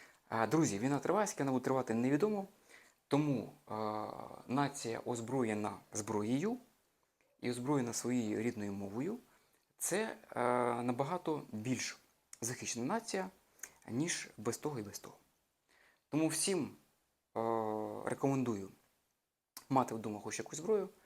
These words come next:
Е, бо, наприклад, в тих самих Сполучених Штатах Америки, е, у людей на руках дуже багато зброї. От,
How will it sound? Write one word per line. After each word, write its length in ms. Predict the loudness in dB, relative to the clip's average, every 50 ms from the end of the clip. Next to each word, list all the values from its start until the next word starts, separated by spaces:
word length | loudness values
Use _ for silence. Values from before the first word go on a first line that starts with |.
| _ _ _ _ _ _ _ _ _ -4
Е, 140 | -2 -2 -2
бо, 280 | 0 0 0 0 0
наприклад, 440 | 0 0 -4 -4 -6 -6 -6 -6 -10 -12
в 80 | -14 -14 _ _ _ _
тих 140 | -4 -2 0
самих 260 | 0 0 0 0 -4 -6 -12 _ _
Сполучених 420 | -10 -6 -2 -2 -2 -2 -2 -4
Штатах 280 | -6 -6 -8 -8 -6 -4
Америки, 420 | -2 -2 -2 -2 -2 -4 -6 -8 -8 -12 -20 -20 -20 -20 -20 -20 -20 _ -4
е, 360 | 0 2 2 4 4 2 2 0 -2 -4
у 120 | -2 -2
людей 160 | 0 0 0
на 80 | 0 -2
руках 220 | -2 -4 -4 -4
дуже 200 | -4 -4 -2 -2
багато 360 | -2 -2 -2 -4 -4 -6 -8 -10
зброї. 420 | -4 -2 0 2 2 2 0 -2 -6 -14 _ _ _ _ _ _ _ _ _ _ _
От, 380 | -2 0 2 0 0 -2 -6